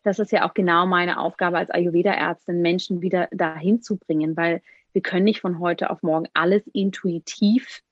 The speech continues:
wissen und gerade im Gesundheitsbereich brauchen wir natürlich auch so gewisse Know-how-Komponenten, ja, um dann überhaupt für uns da intuitiv ranzugehen, ne? Weil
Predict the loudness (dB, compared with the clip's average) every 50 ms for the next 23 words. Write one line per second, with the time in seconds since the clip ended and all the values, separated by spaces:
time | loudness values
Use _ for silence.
0 | _ _ -4 2 2 2 2 2 _ 2 4 4 2 0 -6 -16 -20 -20 -20 -20
1 | _ _ 2 2 2 2 0 -4 -6 -4 -2 0 2 2 2 2 2 2 0 0
2 | 0 0 -2 0 -2 -4 -6 -4 -6 -4 -2 0 0 -2 -2 -6 -8 -4 0 0
3 | 0 0 2 0 0 2 0 0 -2 -4 -2 -2 -2 -2 -2 -2 -4 -6 -2 0
4 | 0 -2 2 0 0 -2 0 0 0 0 2 2 4 4 4 4 4 4 2 2
5 | 2 2 2 2 2 0 -2 -2 -2 0 0 2 2 0 0 -2 -4 _ _ _
6 | _ -4 0 0 0 0 -2 -2 0 0 0 0 -2 -4 -4 -4 -2 -2 -2 -2
7 | -6 _ -2 0 0 2 0 -2 -4 -8 -18 -20 -20 -20 _ _ 4 4 4 6
8 | 4 4 4 6 6 6 6 6 4 2 4 2 2 0 0 -2 -8 -8 -4 -4
9 | -2 -2 -4 -4 -2 _ 2 2 2 0 -2 -2 -2 -2 -2 0 -2 -2 -2 -2
10 | -4 -6 -2 -2 -2 -2 -2 -2 -6 -8 -6 -4 -6 -6 -6 -10 -10 -8 -6 -4
11 | -2 0 2 2 2 0